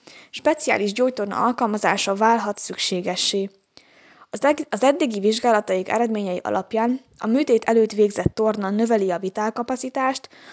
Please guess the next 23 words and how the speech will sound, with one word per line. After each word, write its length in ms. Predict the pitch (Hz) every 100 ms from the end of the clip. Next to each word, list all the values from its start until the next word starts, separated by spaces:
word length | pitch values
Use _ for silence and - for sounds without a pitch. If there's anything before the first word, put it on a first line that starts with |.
| - -
a 100 | 220
tüdő 360 | 277 262 220
funkcionalitását, 1200 | 202 226 226 240 226 233 247 262 254 - 233 240 - - _ -
de 160 | 214
nincs 240 | 269 277 -
hatással 500 | 208 208 208 214 196
az 100 | 190
életminőség 720 | 208 196 196 175 180 190 190
javulására. 960 | 180 185 175 175 - 185 180 185 185 _ _ _ _ _ _ _ _ - - - -
Lobektómiát 840 | 240 294 302 302 262 247 220 214
vagy 160 | - 190
tumorreszekciót 1040 | - 254 247 226 214 - - - - -
követően 640 | - 226 208 208 214 240 -
minél 340 | 247 277 220 190
előbb, 420 | - 185 233 -
minél 340 | 254 277 254 226
nagyobb 260 | 240 196
intenzitással 760 | 208 202 202 196 175 - - -
szükséges 560 | - 240 - 233 214
a 60 | -
tüdőkapacitást 920 | 233 247 247 208 196 202 202 175 -
növelő 320 | 214 214 190 175
gyakorlatok 560 | 202 - 196 190 190